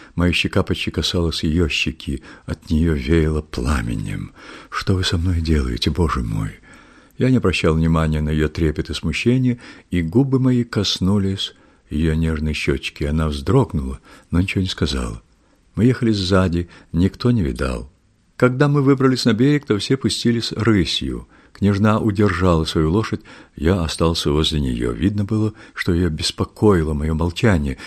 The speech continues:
но я поклялся не говорить ни слова из любопытства. Мне хотелось видеть, как она выпутается из этого затруднительного положения. «Или вы меня презираете, или очень любите», сказала она, наконец, голосом,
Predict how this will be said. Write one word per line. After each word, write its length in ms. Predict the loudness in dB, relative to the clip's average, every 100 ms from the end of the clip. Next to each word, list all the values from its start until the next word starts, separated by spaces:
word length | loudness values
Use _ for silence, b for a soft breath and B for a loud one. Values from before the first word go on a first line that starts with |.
| B
но 140 | -2 2
я 140 | 2
поклялся 640 | 0 -4 0 -2 -2 -4 -2
не 100 | -2
говорить 420 | 0 0 -2 -4
ни 120 | -4
слова 520 | -4 -4 -2 -2 -4
из 160 | -4 -4
любопытства. 800 | -4 -4 -8 -6 -6 -6 -10 -12 B B B -2
Мне 140 | 0
хотелось 420 | 2 2 0 2
видеть, 340 | 0 0 -2 -2
как 320 | -4 -4 -2
она 160 | -4 -2
выпутается 800 | -2 -2 -2 -6 -6 -6 -6 -4
из 160 | -2
этого 280 | -2 0 -4 -4 B B
затруднительного 1080 | -2 -2 -2 -4 0 2 2 2 -2 0 0
положения. 640 | -2 -2 -4 -4 -6 -8 _ b b b b b
«Или 160 | 2 4
вы 140 | 4
меня 240 | 2 2 0
презираете, 680 | 0 0 2 2 0 -2
или 380 | -4 0 0 2
очень 460 | 0 0 -4 -2 -2
любите», 560 | 0 0 0 -2 -4 -4
сказала 500 | -2 -2 0 0 0
она, 140 | -2
наконец, 400 | -4 -6 -6 -4
голосом, 480 | -2 -2 -2 -4